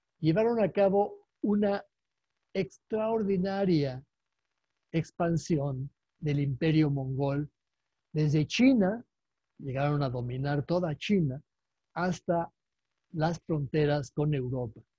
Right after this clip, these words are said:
Recuerdan que incluso llegaron a dominar sobre Rusia, sobre el Mar Caspio y sobre todo el cercano oriente, ¿no? De tal forma que con el dominio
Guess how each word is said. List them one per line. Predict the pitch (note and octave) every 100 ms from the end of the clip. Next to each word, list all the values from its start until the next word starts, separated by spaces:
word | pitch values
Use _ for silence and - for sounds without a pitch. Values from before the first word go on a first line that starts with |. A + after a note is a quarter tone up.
| _ -
Recuerdan | C#3 D#3 D#3 D#3 C3
que | D#3 E3+ F3+ _ _ -
incluso | C3 C3 - A3 B3 - F3+ G3 _ _ _
llegaron | D3 C#3 D3 D#3+ D#3 F3
a | C#3 D3 D#3+ - _ _ _ _ _ -
dominar | B2+ F3 F3+ D#3 D3 C#3+ D#3 -
sobre | - C3+ C3+
Rusia, | C3+ D3+ G#3+ G#3 D3+ B2 A#2+ - _ _ _ _
sobre | - D3+ E3 E3+ F3
el | D3 C3
Mar | C#3 C3+
Caspio | - F3+ G#3 - - D#3 D#3 E3 _ _ -
y | D#3
sobre | - D#3 D3+ D3+ D3+
todo | C#3+ D#3 D3+ D3+
el | C#3
cercano | C#3+ B2 - C#3+ C#3+ C3
oriente, | B2 D#3 D#3+ D3+ - G#2+ _ _ _ -
¿no? | D#3+ - _ _ _ _ -
De | C#3+
tal | A3 B3
forma | - A#3+ A3+ A3+ G#3
que | G3+ G#3 G#3 - _ _
con | D3+ D3
el | D3
dominio | D3 D#3 A3 C4 B3 F#3 D3+